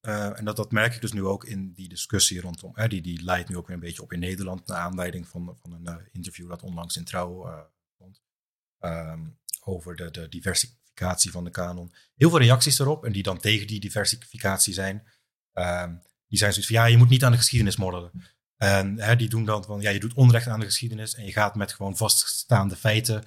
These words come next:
eh, aan de haal op een manier die niet kan. En, ja, maar goed, als je dus gewoon naar die feiten gaat kijken,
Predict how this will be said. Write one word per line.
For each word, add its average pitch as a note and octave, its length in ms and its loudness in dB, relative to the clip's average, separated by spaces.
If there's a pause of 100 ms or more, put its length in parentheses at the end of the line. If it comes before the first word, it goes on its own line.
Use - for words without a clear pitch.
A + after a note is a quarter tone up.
(260)
eh, G#2 160 -2
aan G#2 180 -2
de G2+ 60 -4
haal G2 200 0
op G2 100 -6
een G#2+ 60 -4
manier G2+ 240 -6
die G2+ 100 -8
niet G2 140 -8
kan. G#2 320 -8 (540)
En, A2+ 640 0 (600)
ja, G2+ 460 2
maar D3 160 6
goed, D#3 140 8
als C3+ 100 6
je C#3 60 4
dus B2+ 100 6
gewoon C3 160 6
naar A#2+ 80 8
die - 100 0
feiten A#2+ 240 6
gaat G#2+ 140 -4
kijken, C#3+ 440 2